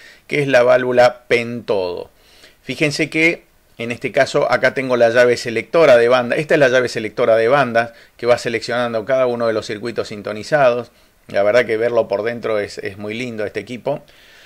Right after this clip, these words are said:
Y, eh, este es el capacitor variable que está en el frente con el cual yo domino la frecuencia. Acá tenemos la, la entrada de, una de las entradas de señales.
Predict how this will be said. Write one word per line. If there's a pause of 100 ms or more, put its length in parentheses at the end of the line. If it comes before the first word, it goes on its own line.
(200)
Y,
eh,
este
es
el
capacitor
variable
que
está
en
el
frente
con
el
cual
yo
domino
la
frecuencia. (280)
Acá
tenemos
la,
la
entrada
de,
una
de
las
entradas
de
señales.